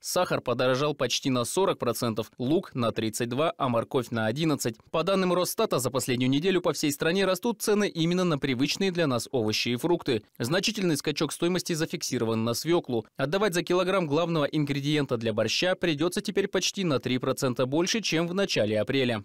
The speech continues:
Лук, картофель, огурцы и яблоки не отстают в гонке на значительное подорожание. Интересно, что в целом по стране капуста становится дешевле. В Иркутской же области, наоборот, цены на неё растут.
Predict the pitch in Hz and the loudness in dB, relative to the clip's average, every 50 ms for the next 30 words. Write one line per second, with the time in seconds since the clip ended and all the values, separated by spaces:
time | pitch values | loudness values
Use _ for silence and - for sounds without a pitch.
0 | - _ - 143 190 240 262 - - - - 185 165 160 - 185 185 175 180 170 | -8 _ -2 0 2 2 0 -2 -4 -4 -2 -2 -2 0 0 0 0 0 -2 -4
1 | - - 143 135 139 143 139 - - - 135 127 - 123 117 113 151 170 170 175 | -4 -4 -4 -2 -2 -4 -4 -4 -2 -2 -2 0 0 -2 0 0 0 0 2 0
2 | 175 170 - 185 151 - - 165 190 214 220 202 - - - 151 143 175 190 165 | 0 0 -2 -4 -6 -4 -2 -2 0 2 0 0 -2 -2 -2 0 0 0 0 -4
3 | 147 135 135 147 170 175 - 196 175 - - _ - 156 180 190 180 196 190 180 | -4 -2 0 0 0 0 0 -2 -2 -2 -4 _ -2 0 0 0 0 0 0 0
4 | - 135 - 113 110 107 104 104 - 110 110 113 117 117 113 127 120 117 117 117 | -2 -4 -2 -2 -2 0 0 0 0 0 0 2 2 2 2 0 0 0 0 -2
5 | 107 - _ - 151 160 - 214 240 247 220 - 147 123 - - 131 - - - | -4 -6 _ -2 -2 0 0 0 0 0 0 -2 -2 -2 -2 -2 -4 -4 -2 0
6 | 196 185 156 120 - 120 113 - 147 151 180 185 175 - 202 190 - - 196 214 | 2 2 2 2 0 -2 -4 -2 -2 -2 0 -2 -2 -2 -2 -4 -2 -2 -4 -4
7 | 208 - - 123 - - 113 113 113 117 113 - 131 127 147 147 - - 190 156 | -4 -4 -6 -6 -2 -2 0 0 0 -2 -2 -4 -4 -2 -2 0 0 0 0 0
8 | 120 113 107 - _ - 135 127 135 135 - - 220 214 - - 247 240 196 226 | 0 -2 -4 -6 _ -6 -2 0 0 0 0 -2 -4 -4 -2 -2 -2 0 0 0
9 | 233 233 233 220 233 233 220 - - 220 208 160 127 127 107 113 123 143 175 185 | 0 0 0 0 0 -2 -2 -4 -4 -4 -4 -4 -2 -2 0 0 0 2 2 2
10 | 190 185 - - _ _ - - 143 147 180 202 202 202 202 202 196 180 170 - | 2 0 -2 -8 _ _ -4 0 2 2 2 2 2 2 2 2 2 0 0 -2
11 | - - 110 117 - - - 151 143 - | 0 0 0 0 0 0 0 0 -2 -2